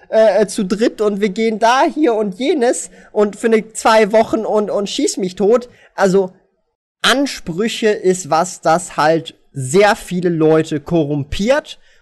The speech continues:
und dann dazu führt, dass sie bei anderen Menschen das holen wollen und das moralisch vertretbar finden. Und das finde ich sehr, sehr, sehr ekelhaft, okay?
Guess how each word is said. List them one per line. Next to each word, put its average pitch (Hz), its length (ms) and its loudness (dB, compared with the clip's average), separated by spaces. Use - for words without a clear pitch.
und 170 300 -2
dann 220 260 0
dazu 208 320 0
führt, 226 580 0
dass 175 220 0
sie 175 120 -2
bei 156 240 2
anderen 202 760 -2
Menschen 175 800 -2
das 160 500 -2
holen 196 580 0
wollen 190 500 2
und 175 220 2
das 156 200 0
moralisch 165 760 0
vertretbar 156 720 0
finden. 143 520 -6
Und - 360 -12
das 180 240 -2
finde 156 240 -4
ich - 160 -12
sehr, 202 580 2
sehr, 190 640 4
sehr 165 720 2
ekelhaft, 170 800 -2
okay? 147 540 -2